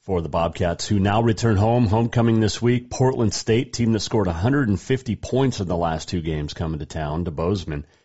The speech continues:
Uh, I believe two o'clock Saturday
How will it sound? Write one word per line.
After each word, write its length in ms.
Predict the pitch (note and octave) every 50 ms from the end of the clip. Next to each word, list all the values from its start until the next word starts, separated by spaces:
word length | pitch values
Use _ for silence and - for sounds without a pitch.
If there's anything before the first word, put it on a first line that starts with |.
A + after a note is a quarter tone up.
| _ _ _ _ _ _ _ _ _ _ _ _ _ _ -
Uh, 400 | - D#2 D#2 D#2 D#2 D#2 D#2 D#2
I 40 | D#2
believe 340 | D2+ D2 G#2+ D3 F3 D3 -
two 260 | - - - D3+ A#2+
o'clock 460 | G2+ - - - A2 G#2+ F#2 C#2+ -
Saturday 600 | - - E2 D#2+ D2+ D2+ D2+ D2+ D2+ D2 D2 D#2